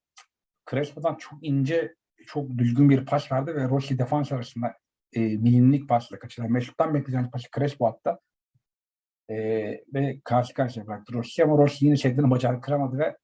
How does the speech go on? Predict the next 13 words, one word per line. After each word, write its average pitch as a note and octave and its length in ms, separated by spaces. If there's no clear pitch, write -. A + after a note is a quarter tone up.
topu C3+ 220
kaleciye B2+ 360
nişanladı. B2 640
Dakika - 300
kırk - 260
beşte D3+ 280
ilk C3+ 140
yarının D3 160
sonunda D3 360
bir C3+ 40
tehlikeye A#2 440
kaldı A2 220
Rizespor. C3+ 580